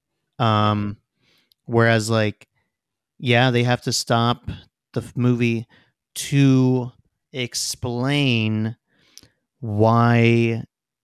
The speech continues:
Six would be so concerned about, uh, this guy's niece. And even, um, the relationship they build,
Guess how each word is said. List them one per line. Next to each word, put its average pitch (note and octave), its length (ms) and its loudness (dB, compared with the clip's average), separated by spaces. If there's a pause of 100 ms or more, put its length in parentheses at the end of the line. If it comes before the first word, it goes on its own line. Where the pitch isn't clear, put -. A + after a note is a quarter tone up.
(140)
Six - 880 -4 (160)
would A2+ 360 -2
be A#2+ 140 -2
so A#2 300 0
concerned A#2 840 -2 (460)
about, G#2 560 -2 (1000)
uh, G#2+ 260 2
this G#2 240 -2
guy's A2 300 -4
niece. G#2+ 600 -8
And C#3 120 4
even, G3 480 0
um, A2+ 500 2
the A#2 120 4
relationship A#2 720 0
they C3+ 140 -2
build, C3 500 0